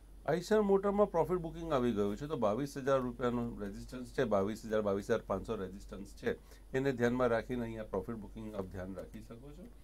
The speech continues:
અને in case પ્રોફિટ બુકિંગની શરૂઆત થઈ જાય એટલે ગઈકાલનો લો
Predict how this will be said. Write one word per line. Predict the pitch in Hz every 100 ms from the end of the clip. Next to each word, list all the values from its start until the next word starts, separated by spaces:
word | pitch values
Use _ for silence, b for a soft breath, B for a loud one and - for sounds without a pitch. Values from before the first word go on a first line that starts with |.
| b b
અને | 135 143
in | 135
case | 127 - 165 175 - - -
પ્રોફિટ | - 117 139
બુકિંગની | 123 120 131 123
શરૂઆત | 117 107 120 117
થઈ | - 135
જાય | 120 104
એટલે | 95 104
ગઈકાલનો | 98 95 104 98 95
લો | 95 104